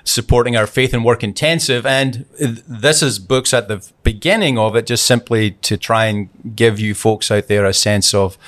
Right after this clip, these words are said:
uh, the overall narrative arc of the Bible, that it's one story and it, and it really does something to try and guide and support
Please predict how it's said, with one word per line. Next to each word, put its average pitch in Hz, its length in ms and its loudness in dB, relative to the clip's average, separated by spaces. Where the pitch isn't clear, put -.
uh, 98 320 0
the 104 260 -4
overall 117 460 0
narrative 104 500 0
arc 98 300 0
of 92 160 -8
the 98 80 -2
Bible, 92 400 2
that 87 100 0
it's 98 220 0
one 107 260 2
story 98 640 0
and 90 160 -2
it, 92 180 -2
and 110 160 0
it 123 120 -2
really 147 240 0
does 127 280 2
something 113 360 0
to 110 80 0
try 107 240 2
and 101 180 -4
guide 104 540 0
and 95 200 2
support - 520 0